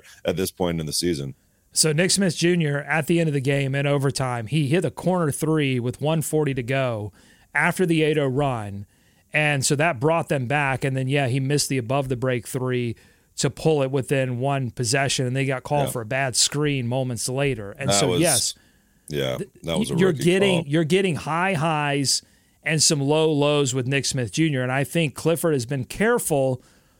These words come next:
Speaker 2: to praise his shot making ability. The thing that he does well one hundred percent is make shots. And he's not afraid to take the shots, which is a big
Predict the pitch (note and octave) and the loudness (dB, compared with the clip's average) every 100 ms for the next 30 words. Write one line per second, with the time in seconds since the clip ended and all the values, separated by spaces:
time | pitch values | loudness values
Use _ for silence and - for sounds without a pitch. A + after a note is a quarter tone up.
0 | _ _ - - D#3+ - D#3 E3+ E3 D#3 | _ _ -2 0 0 0 0 2 2 2
1 | C#3 - - _ _ C#3+ C#3+ - F3+ E3+ | 2 2 -2 _ _ -2 0 2 0 0
2 | D3 C#3+ C#3 C3+ C3 B2+ C3 C#3+ C#3 G#3+ | -4 -4 -2 -2 0 0 0 -2 2 2
3 | C4+ A3+ D3+ F#3 B2 D#3 E3+ B2+ C#3 D3+ | 2 2 2 2 2 2 2 2 2 2
4 | D3+ C#3 B2+ A#2 D#3 E3 C#3+ C3 C#3+ A2+ | 2 -2 -4 -4 -2 -2 0 0 0 -4
5 | - - _ _ - D#3+ C3 C3+ D3+ D#3 | -10 -20 _ _ -4 0 2 2 0 0
6 | - D3+ A2+ - - - - _ - C#3+ | 0 0 -2 -6 -2 -2 -2 _ -6 -2
7 | C3+ D#3 C#3+ - E3 F3 C#3+ C3+ - G3+ | 0 0 -2 -2 2 2 2 -2 0 0
8 | A#3 D#3 C3+ - A#2 - - D3 D3 C#3 | 0 -2 -2 -2 -4 -8 -2 0 0 0
9 | B2 C3+ D3 C3 | 0 2 2 0